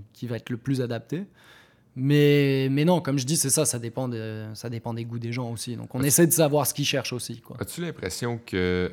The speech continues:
Speaker 2: euh, avec la, la popularité du café d'aujourd'hui,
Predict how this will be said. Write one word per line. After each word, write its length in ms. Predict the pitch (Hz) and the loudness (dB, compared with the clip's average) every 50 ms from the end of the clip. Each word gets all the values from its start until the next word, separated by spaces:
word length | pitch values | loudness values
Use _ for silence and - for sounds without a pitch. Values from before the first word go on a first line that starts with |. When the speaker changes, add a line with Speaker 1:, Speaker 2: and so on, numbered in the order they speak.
| - - | -8 -10
Speaker 2:
euh, 260 | - - 80 78 73 76 - | -8 -6 -6 -6 -6 -6 -6
avec 580 | - 87 85 90 87 - - - - - - - - | -8 -6 -6 -6 -8 -8 -10 -18 -20 -20 -20 -20 -16
la, 240 | - 82 76 71 73 76 76 - | -14 -12 -10 -10 -10 -10 -12 -14
la 120 | 80 - - - _ _ _ _ _ _ | -16 -16 -16 -20 _ _ _ _ _ _
popularité 680 | - 95 92 - 101 101 90 87 85 90 - - 104 | -6 -6 -4 -2 0 0 0 0 -2 -4 -2 -2 -2
du 140 | 95 92 - | -2 -4 -4
café 300 | - 92 - - - 104 | -2 -2 -2 -2 -4 -4
d'aujourd'hui, 680 | 95 92 85 87 85 82 80 85 90 101 113 117 117 | -2 -2 -2 -2 -4 -4 -4 -6 -6 -4 -4 -6 -8